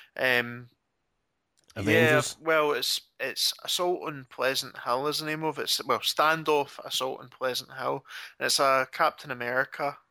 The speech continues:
Speaker 1: um, kind of event that, that's basically supposed,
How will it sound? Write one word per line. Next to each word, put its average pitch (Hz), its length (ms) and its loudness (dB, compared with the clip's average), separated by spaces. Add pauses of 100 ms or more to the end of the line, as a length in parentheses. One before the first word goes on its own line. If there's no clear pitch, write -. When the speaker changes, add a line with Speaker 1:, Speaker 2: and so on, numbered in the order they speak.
(160)
Speaker 1:
um, 131 600 -4 (1200)
kind 156 140 -2
of 143 180 2
event 143 380 0 (600)
that, 120 160 -4 (160)
that's - 580 0 (520)
basically 135 400 -2
supposed, - 540 -6